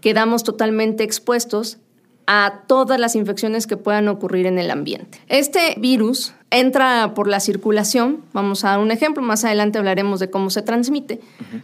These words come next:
Speaker 1: pero va a entrar por la circulación y va a estar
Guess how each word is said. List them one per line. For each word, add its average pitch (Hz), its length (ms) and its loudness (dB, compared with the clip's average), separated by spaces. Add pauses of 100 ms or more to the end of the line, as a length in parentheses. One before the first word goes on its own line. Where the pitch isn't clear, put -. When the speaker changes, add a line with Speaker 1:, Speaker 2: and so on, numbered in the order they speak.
Speaker 1:
pero 214 140 0
va 214 80 2
a - 20 2
entrar 220 340 0
por 185 400 -2
la 214 220 0
circulación 269 840 -2
y 233 200 -2
va 262 100 2
a 294 40 2
estar 294 200 -2